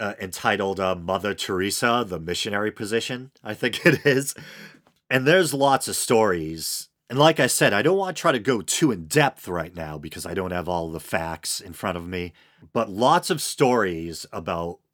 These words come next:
large sums of money not being accounted for, kind of deplorable conditions in her missions, hobnobbing with dictators and corrupt politicians.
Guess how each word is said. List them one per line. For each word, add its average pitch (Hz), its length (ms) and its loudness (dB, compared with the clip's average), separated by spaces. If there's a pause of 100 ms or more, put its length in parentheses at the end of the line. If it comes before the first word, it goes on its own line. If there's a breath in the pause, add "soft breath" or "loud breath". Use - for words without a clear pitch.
large 104 640 2
sums 104 500 0
of 90 160 -4
money 98 520 -2
not 95 300 0
being 95 300 -6
accounted 92 600 -4
for, 92 640 0 (580 loud breath)
kind 113 220 0
of 82 120 -6
deplorable 101 920 0
conditions 98 920 -4
in 95 120 -12
her 87 180 -6
missions, 90 800 -6 (760 soft breath)
hobnobbing 107 1040 2
with 92 280 -8
dictators 98 1000 0
and 85 440 -10
corrupt 98 380 -2
politicians. 90 1080 -6